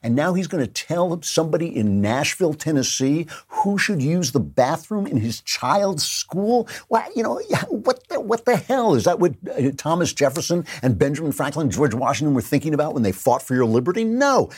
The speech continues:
This guy is reaching into every aspect of your life, telling you his stupid, uh, leftist theories about gender and forcing them on you, even if your culture and the culture of your neighborhood and all the people in your neighborhood disagree with him. If every single person in your neighborhood disagrees with him,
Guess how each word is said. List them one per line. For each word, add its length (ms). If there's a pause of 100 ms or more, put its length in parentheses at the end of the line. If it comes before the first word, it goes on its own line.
This 140
guy 240
is 140
reaching 380
into 260
every 320
aspect 420
of 140
your 160
life, 560
telling 380
you 140
his 220
stupid, 800 (180)
uh, 220
leftist 580
theories 460
about 240
gender 420 (140)
and 120
forcing 500
them 120
on 160
you, 160
even 300
if 120
your 220
culture 420
and 80
the 60
culture 320
of 80
your 220
neighborhood 400
and 60
all 280
the 80
people 340
in 60
your 140
neighborhood 360 (240)
disagree 440
with 180
him. 80
If 140
every 280
single 280
person 340
in 100
your 140
neighborhood 360
disagrees 440
with 100
him, 120